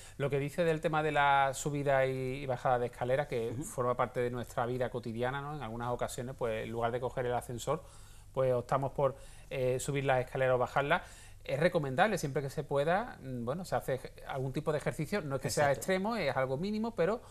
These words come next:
Speaker 1: nos puede ayudar a
Speaker 2: Se haría actividad física.
Speaker 1: Actividad
Speaker 2: Actividad
Speaker 1: física.
Speaker 2: física. Ejercicio físico sí sería algo como hacer pesas y todo este tipo de cosas. Las tareas del hogar,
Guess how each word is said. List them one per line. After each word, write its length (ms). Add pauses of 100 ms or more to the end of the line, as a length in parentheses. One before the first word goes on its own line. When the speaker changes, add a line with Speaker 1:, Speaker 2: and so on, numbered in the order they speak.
(300)
Speaker 1:
nos 160
puede 160
ayudar 300
a 280
Speaker 2:
Se 80
haría 320
actividad 540
física. 300
Speaker 1:
Actividad 400
Speaker 2:
Actividad 280
Speaker 1:
física. 260
Speaker 2:
física. 180
Ejercicio 380
físico 400
sí 120
sería 340
algo 240
como 380 (200)
hacer 340
pesas 380
y 60
todo 140
este 140
tipo 180
de 80
cosas. 240
Las 140
tareas 280
del 120
hogar, 320